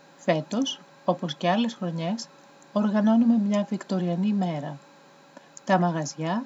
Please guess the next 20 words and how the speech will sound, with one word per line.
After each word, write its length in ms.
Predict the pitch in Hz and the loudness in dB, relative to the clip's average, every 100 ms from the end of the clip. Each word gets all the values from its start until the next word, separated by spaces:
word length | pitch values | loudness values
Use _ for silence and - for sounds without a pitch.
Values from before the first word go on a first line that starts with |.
| - - - | -10 -20 -18
στολίζουν 560 | - 196 180 185 190 208 | -4 0 2 2 0 -2
τις 180 | 190 160 | -2 -6
βιτρίνες 520 | 165 160 170 196 - | -8 -8 -6 -6 -6
τους 260 | 208 190 - | -8 -8 -8
ανάλογα 680 | 185 160 156 147 147 185 311 - - - - - _ - | -6 -4 -4 -4 -4 -4 -6 -10 -20 -20 -20 -20 _ -4
και 120 | 240 | 0
οι 80 | 247 | 2
υπάλληλοι 540 | 233 247 262 269 254 | 2 4 6 4 2
ντύνονται 440 | 226 190 185 175 | 0 0 0 -2
σε 140 | 190 196 | -4 -6
στυλ 240 | - 175 | -4 -4
εποχής. 640 | 180 233 226 170 147 - - _ _ _ - - _ _ _ | -2 -4 -6 -6 -10 -12 -16 _ _ _ -20 -20 _ _ _
Κάνουμε 480 | - 190 190 196 185 - | 0 2 4 2 0 0
ένα 200 | 185 185 | -2 -2
παζάρι 680 | 170 151 160 156 170 226 269 - - - | -4 -4 -4 -4 -4 -4 -6 -14 -20 -16
και 100 | - | -2
έρχεται 480 | 214 226 240 233 202 - | 0 0 -2 -2 -2 -2
ο 140 | 175 | -2
Άι 180 | 170 226 | 2 2
Βασίλης 680 | 226 202 175 156 160 175 | 2 -2 -4 -4 -4 -6